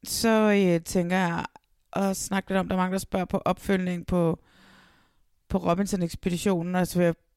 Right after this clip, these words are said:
gerne lige snakke lidt om, hvorfor der ikke kommer det. Og så tænker jeg, at vi snakker lidt om, vi, jeg snakker lidt på jer om, øhm, hvad der ellers sker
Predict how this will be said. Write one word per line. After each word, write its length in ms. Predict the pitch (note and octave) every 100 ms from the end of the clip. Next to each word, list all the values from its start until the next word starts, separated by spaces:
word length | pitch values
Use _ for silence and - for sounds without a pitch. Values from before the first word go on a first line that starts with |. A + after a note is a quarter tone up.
| _ -
gerne 160 | E3
lige 80 | D#3
snakke 280 | - D#3+ D#3+
lidt 100 | D3+
om, 100 | A#2
hvorfor 280 | C#3+ D3+ D#3+
der 100 | C#3
ikke 280 | D3+ - -
kommer 340 | - D#3 A#2+ C3 _ _ _ -
det. 160 | B3+ F4+ - - _ _ _ _ _ _ _ _ _ _ _ -
Og 120 | A#3+
så 120 | C4+
tænker 360 | - A#3+ A3+ -
jeg, 200 | A#2 B2
at 60 |
vi 80 | A#3
snakker 380 | - G#3+ A3 G#3+
lidt 160 | G#3+
om, 200 | F#3 F3+ -
vi, 400 | E3 G#3+ F4+ - _ -
jeg 180 | - A#3
snakker 300 | G#3+ F#3+ F#3+
lidt 280 | F#3 G3 A#3+ - _ -
på 120 | G#3
jer 240 | G3 F3+ G3+
om, 460 | - G3 F#3+ - - - - - _ _ _ -
øhm, 440 | G#3+ G#3+ G3 G3 - - _ _ -
hvad 220 | G3 G3
der 100 | G#3+
ellers 280 | G3+ - -
sker 440 | - - C4